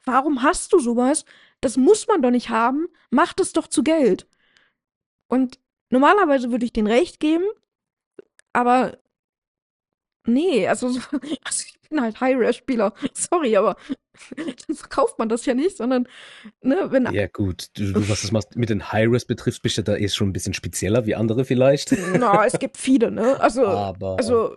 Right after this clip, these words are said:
Speaker 1: es gibt viele High-Res-Spieler.
Speaker 2: ich denke, bei sowas, weil's Leute nicht nachvollziehen können, auf die, auf die Frage zu kommen, denke ich einfach,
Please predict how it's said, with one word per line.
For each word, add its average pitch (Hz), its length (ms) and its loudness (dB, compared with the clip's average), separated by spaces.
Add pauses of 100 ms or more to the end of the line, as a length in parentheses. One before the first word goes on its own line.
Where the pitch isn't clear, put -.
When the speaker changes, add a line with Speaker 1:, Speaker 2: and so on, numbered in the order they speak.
Speaker 1:
es - 80 -20
gibt - 220 -6
viele - 420 -8 (580)
High-Res-Spieler. - 840 -10 (480)
Speaker 2:
ich 110 200 -6
denke, 113 340 0
bei 107 200 -2
sowas, 110 880 -4
weil's 95 300 -4
Leute 98 220 -2
nicht 98 200 -6
nachvollziehen 127 640 -4
können, 131 260 -2
auf 95 100 -6
die, - 220 -6
auf - 140 -10
die - 80 -6
Frage 120 320 -4
zu 123 140 -12
kommen, 110 280 -2
denke 107 220 -2
ich - 120 -10
einfach, 101 540 -4